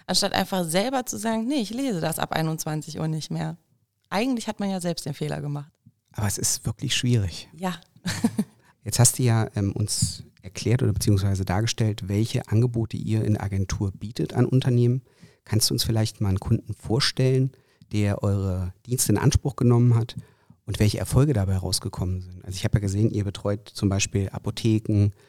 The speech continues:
Speaker 2: äh, Beckbau, aber auch die Bestattung Ute aus Niederhohne. Also euer Kundenportfolio ist ja schon sehr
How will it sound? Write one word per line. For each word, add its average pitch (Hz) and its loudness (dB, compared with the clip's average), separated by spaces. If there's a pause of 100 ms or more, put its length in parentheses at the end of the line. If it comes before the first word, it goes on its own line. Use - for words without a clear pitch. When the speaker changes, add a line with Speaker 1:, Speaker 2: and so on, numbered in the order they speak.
(260)
Speaker 2:
äh, 90 -8
Beckbau, 104 0
aber 104 2
auch 107 0
die - -2
Bestattung 107 0
Ute 113 0
aus - -4
Niederhohne. 107 4
Also 90 -8 (300)
euer 95 -6
Kundenportfolio 113 0
ist - -8
ja 107 -4
schon 123 -2
sehr 90 -8